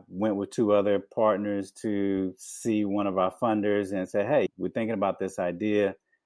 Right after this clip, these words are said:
Let's make it happen." But the precursor to that was this thing that I brought to Matthew. It was something to the effect of C D P L. It was like the Center for Public Leadership.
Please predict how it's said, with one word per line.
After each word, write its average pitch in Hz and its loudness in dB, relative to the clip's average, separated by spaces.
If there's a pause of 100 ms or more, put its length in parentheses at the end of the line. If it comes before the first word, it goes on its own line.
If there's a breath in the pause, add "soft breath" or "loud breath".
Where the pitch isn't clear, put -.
(140)
Let's 107 -2
make 107 2
it 104 -4
happen." 110 0
But 107 2
the - -6
precursor 135 6
to - -6
that 92 2 (520)
was 107 4
this 123 6
thing 127 4
that 117 8
I 120 10
brought 117 6
to 113 -4
Matthew. 123 0
It 127 4
was 123 4
something 143 6
to 139 4
the 117 6
effect 120 2
of 98 2
C - 4
D 147 6
P 123 4
L. 71 -2 (280)
It 113 -2
was 120 2
like 104 4
the 104 -6
Center 139 2
for 107 0
Public 123 4
Leadership. 98 -2